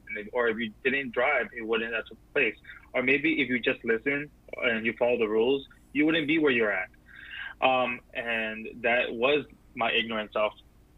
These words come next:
be-, before then. And then really going to the convers-, uh,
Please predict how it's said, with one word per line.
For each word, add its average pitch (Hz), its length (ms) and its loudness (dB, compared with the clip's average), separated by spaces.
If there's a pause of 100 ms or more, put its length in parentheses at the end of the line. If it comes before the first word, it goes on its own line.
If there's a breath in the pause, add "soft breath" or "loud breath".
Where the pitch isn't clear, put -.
(120)
be-, - 140 -6 (160)
before 113 500 -2
then. 95 260 -6 (120)
And 123 180 0
then 120 320 2
really 139 240 4
going 131 280 0
to 131 80 -2
the 113 100 -2
convers-, 117 280 -4 (140)
uh, 113 140 2